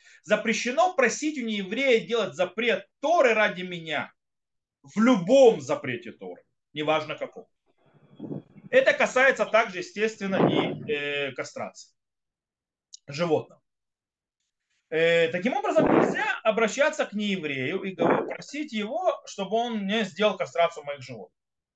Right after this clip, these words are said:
Э, так выходит мнение Рамбама, Роша, Рашба, Рана, и так установлено Аллаху Шульхан Арух. Правда, Равид облегчает, но он на Галаху не установлен.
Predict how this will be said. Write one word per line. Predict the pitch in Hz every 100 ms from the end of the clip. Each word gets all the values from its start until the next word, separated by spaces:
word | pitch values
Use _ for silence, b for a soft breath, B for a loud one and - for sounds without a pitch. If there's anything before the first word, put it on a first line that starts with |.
| _ _ _ _ _ _ _ _ _
Э, | 143 147 147
так | 226 185
выходит | 170 165 180 143
мнение | 151 139
Рамбама, | 147 254 254 196 151
Роша, | 156 233 185
Рашба, | 156 139 131 226 190
Рана, | 160 226 240 208
и | 170
так | 233 240
установлено | 220 233 208
Аллаху | 196 220
Шульхан | 220 202 190
Арух. | 175 - _ _ _ _ _ _ _ b b -
Правда, | 220 269 233
Равид | 247 240 208
облегчает, | 185 190 214 285 240
но | 190 185
он | 208
на | 180
Галаху | 156 135 - 185 185
не | 160
установлен. | 160 - 139 120 92